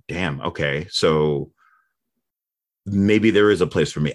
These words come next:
I don't know if I can act without singing, but, like,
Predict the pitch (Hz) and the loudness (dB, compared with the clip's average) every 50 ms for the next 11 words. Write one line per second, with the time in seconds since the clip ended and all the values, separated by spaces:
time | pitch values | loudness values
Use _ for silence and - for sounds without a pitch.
0 | - 80 90 101 104 104 110 107 107 104 98 - 98 92 - - 87 78 69 80 | -6 -4 -4 -2 0 0 0 2 2 0 0 0 -4 -6 -4 -2 -2 -2 -2 -2
1 | 87 110 120 - _ - - - 85 85 - 85 80 78 - - 87 85 95 113 | -2 -4 -6 -8 _ -18 -10 -6 -6 -4 -2 -4 -4 -4 -4 -4 -4 -2 0 0
2 | 127 143 147 143 - _ _ _ - 90 - 98 92 76 82 90 87 85 85 80 | 0 0 -2 -4 -6 _ _ _ -12 -4 -2 -2 0 0 0 -2 0 0 0 0
3 | 80 78 - | -2 -2 -2